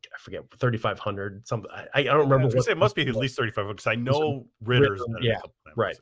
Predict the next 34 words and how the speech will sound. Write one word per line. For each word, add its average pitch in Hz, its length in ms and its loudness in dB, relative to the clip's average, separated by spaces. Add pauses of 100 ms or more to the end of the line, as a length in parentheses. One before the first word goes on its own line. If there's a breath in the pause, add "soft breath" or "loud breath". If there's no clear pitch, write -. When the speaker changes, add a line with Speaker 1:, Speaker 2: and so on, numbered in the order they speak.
(120)
Speaker 2:
Yeah. 78 160 -20 (420)
Speaker 1:
Um, 92 580 -4 (280)
a-, 113 260 -4
and 104 180 -4
so, 98 720 -2
uh, 110 40 -14 (280)
I, 113 120 -2 (100)
that, 120 400 0 (240)
you 123 120 -6
know, 101 100 -2
made 104 280 -4
people 101 240 -8
wonder 95 320 -6
whether, 90 640 -8 (680)
uh, 82 460 -10 (440)
Laban 98 460 -8
at 80 140 -12
Wisconsin 90 560 -10
would 85 100 -12
be 82 120 -14
interested - 420 -14
in 87 200 -20
hosting. 85 380 -10
It's 85 140 -12
just, - 320 -12 (720 loud breath)
that's - 400 -10
it. 113 180 -8 (260)
I, 123 160 0
they 143 140 6
would 131 140 2
love 139 240 4
to, 160 120 4
but 123 200 4
it's - 180 -4